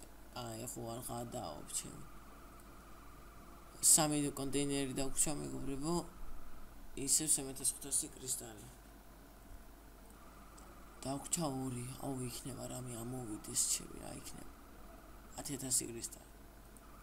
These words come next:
Fuck. და ბოლო კონტეინერი. ეხლა რომ ამოვიდეს პრემიუმი. არა. ას ოცდახუთი მინდა.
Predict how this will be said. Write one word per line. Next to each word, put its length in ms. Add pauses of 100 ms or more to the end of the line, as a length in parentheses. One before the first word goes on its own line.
(320)
Fuck. 480 (1120)
და 160 (200)
ბოლო 520 (100)
კონტეინერი. 1040 (2500)
ეხლა 300
რომ 180 (260)
ამოვიდეს 640
პრემიუმი. 600 (300)
არა. 280 (640)
ას 200
ოცდახუთი 520
მინდა. 320